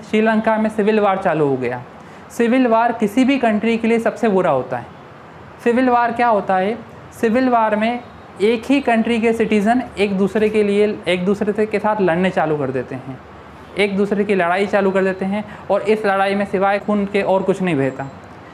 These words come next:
तो किसी भी country के लिए सबसे बुरा क्या है? सिविल वार, जहाँ उसी के नागरिक आपस में लड़ रहे हैं। तो ये सिविल वार generate हुआ किस कारण? Power sharing ना होने के कारण। अच्छा, ये तो हमने पढ़ लिया बेल्जियम का और श्रीलंका का,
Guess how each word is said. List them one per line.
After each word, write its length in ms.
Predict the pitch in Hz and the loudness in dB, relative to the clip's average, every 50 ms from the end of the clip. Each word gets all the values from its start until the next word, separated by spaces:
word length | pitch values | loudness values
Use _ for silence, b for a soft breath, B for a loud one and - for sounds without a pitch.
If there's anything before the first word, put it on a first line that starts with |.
| B B - | B B -6
तो 80 | 202 185 | -4 -2
किसी 260 | 185 214 208 262 254 | -2 0 0 0 0
भी 100 | 269 262 | 2 2
country 340 | 254 240 220 208 233 240 226 | 2 0 0 0 0 0 0
के 60 | 233 | 2
लिए 100 | 247 240 | 0 0
सबसे 340 | 233 240 220 226 - 262 240 | 0 0 -2 -2 -2 -2 0
बुरा 240 | 214 233 226 233 | 2 2 2 2
क्या 200 | 226 226 226 220 | 2 0 0 0
है? 140 | 220 226 226 | 2 2 0
सिविल 300 | 226 226 196 180 185 175 | 2 2 2 2 2 2
वार, 200 | 143 131 123 - - - - - - - - - - - | 2 0 -2 -4 -6 -10 -18 -20 -20 -20 -20 -14 -6 -2
जहाँ 200 | 180 208 220 214 | 0 0 0 0
उसी 340 | - 190 190 190 - 254 247 | 0 0 0 0 0 0 0
के 140 | 247 262 | 0 0
नागरिक 380 | 247 226 208 202 190 208 220 220 | 0 2 2 2 2 2 2 2
आपस 320 | 185 185 196 214 196 196 | 2 2 0 0 0 0
में 100 | 202 190 | 2 2
लड़ 140 | 175 151 135 | 2 2 0
रहे 160 | 127 123 120 | 0 -2 -4
हैं। 140 | 117 110 - - - - - - - - - - - - - | -6 -10 -14 -16 -18 -18 -18 -18 -18 -18 -18 -20 -20 -6 -2
तो 60 | 202 | 0
ये 120 | 196 208 208 | 2 2 2
सिविल 320 | 208 214 240 226 240 247 | 2 0 0 2 2 2
वार 240 | 240 233 226 233 226 | 2 2 2 2 2
generate 380 | 208 202 202 208 214 233 233 226 | 0 0 0 2 2 2 2 2
हुआ 220 | 220 220 226 240 254 - - - - - - - - | 2 2 2 0 -2 -6 -10 -16 -18 -20 -14 -4 -2
किस 160 | 233 226 226 | -2 -2 0
कारण? 360 | - 269 262 247 247 254 277 269 - - - - | -2 -2 -2 0 0 0 0 -2 -4 -6 -6 -2
Power 260 | 196 180 180 196 202 | 0 2 2 2 0
sharing 320 | 196 - 196 185 185 190 185 | 0 0 0 0 0 0 0
ना 80 | 175 170 | 0 0
होने 320 | 165 165 160 151 143 139 | 0 0 0 -2 -4 -6
के 120 | 139 147 | -6 -8
कारण। 280 | 135 - 131 123 - 131 - - B B B B B - | -10 -8 -10 -10 -12 -12 -16 -18 B B B B B -8
अच्छा, 140 | 202 - 269 | -4 0 0
ये 220 | 220 180 190 196 | 2 2 2 2
तो 120 | 208 196 240 | 2 2 2
हमने 240 | 233 233 233 247 | 2 2 2 0
पढ़ 180 | 247 247 226 220 | 2 2 0 0
लिया 380 | 220 220 226 226 240 254 254 254 - - - - - - - - - - - - - - - - - - | 2 2 2 2 2 0 -2 -4 -8 -14 -20 -20 -20 -20 -20 -20 -20 -20 -20 -20 -20 -20 -18 -16 -12 -8
बेल्जियम 540 | 143 143 165 165 170 180 190 220 226 233 | -2 0 0 2 2 2 2 2 2 2
का 280 | 220 220 196 196 220 240 - - - - - | 0 0 0 0 -2 -4 -8 -12 -8 -4 -2
और 100 | 196 208 | -2 0
श्रीलंका 520 | 202 - 220 202 196 165 156 147 139 131 | 0 0 0 0 2 0 0 -2 -4 -6
का, 160 | 139 151 160 | -6 -6 -8